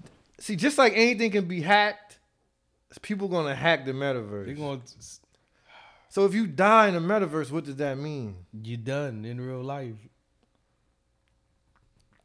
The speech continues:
Speaker 1: It's, it's shit deep,
Speaker 2: Don't,
Speaker 1: man.
Speaker 2: don't let that shit hook up to your head.
Speaker 1: Now imagine getting can-, how you get canceled in the metaverse.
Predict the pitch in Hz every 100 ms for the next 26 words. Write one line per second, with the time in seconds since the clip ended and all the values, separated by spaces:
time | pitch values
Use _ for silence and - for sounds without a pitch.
0 | _ 85 82 76 80 - - 113 131 139
1 | 147 107 113 123 107 123 131 147 - 160
2 | 147 - 143 147 - 151 - 143 147 143
3 | 143 185 180 165 123 135 156 160 151 151
4 | - 180 180 - 156 180 190 165 165 -
5 | 196 202 202 147 135 127 123 117 107 104
6 | 98